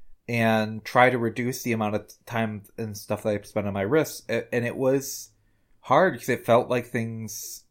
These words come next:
were getting better so shockingly slowly, or maybe not at all. And I thought my career was over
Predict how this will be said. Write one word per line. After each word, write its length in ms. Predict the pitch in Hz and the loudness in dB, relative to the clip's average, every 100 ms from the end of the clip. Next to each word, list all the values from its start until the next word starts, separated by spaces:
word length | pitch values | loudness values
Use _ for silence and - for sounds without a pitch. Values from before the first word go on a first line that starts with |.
| - | -10
were 140 | 117 | -4
getting 280 | 107 117 113 | 0 0 2
better 260 | 110 110 104 | 2 2 0
so 600 | - - 139 131 135 131 | -6 0 4 4 4 -2
shockingly 680 | - 107 104 117 120 113 | -2 2 2 0 -6 -6
slowly, 560 | 110 113 110 113 110 110 | -6 0 2 2 2 -4
or 240 | - 117 | 0 0
maybe 300 | 110 113 107 | 0 -2 -4
not 240 | 104 104 101 | -4 -4 -2
at 80 | |
all. 400 | 104 107 101 104 _ - _ - | 0 0 0 -4 _ -20 _ -8
And 100 | 110 | -4
I 120 | 135 | 0
thought 200 | 151 113 | 0 0
my 140 | 104 | -2
career 280 | - 107 107 | -6 -8 -6
was 160 | 107 - | -6 -2
over 440 | 101 - 87 - | 0 0 -4 -10